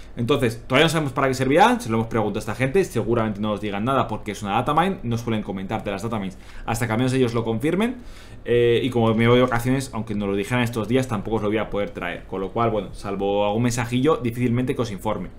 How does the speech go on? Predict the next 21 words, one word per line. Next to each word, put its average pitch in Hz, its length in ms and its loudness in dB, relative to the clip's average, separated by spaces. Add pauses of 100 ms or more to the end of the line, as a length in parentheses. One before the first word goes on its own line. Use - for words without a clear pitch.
(760)
Pero 123 100 2
bueno, 147 140 4
está 135 140 0
bien 156 140 2
saber 143 300 2
que 110 100 -4
llegan 120 200 0
estas 117 320 -4 (160)
nuevas 120 420 0
monedas 113 460 0 (420)
al 117 160 4
juego 131 340 6
y 165 160 4 (120)
ya 113 180 2
veremos 98 240 -4
para - 240 -10
qué - 60 -16
sirven. 101 400 -2 (240)
Si 104 200 -8
para 95 280 -6
mejorar, 110 800 6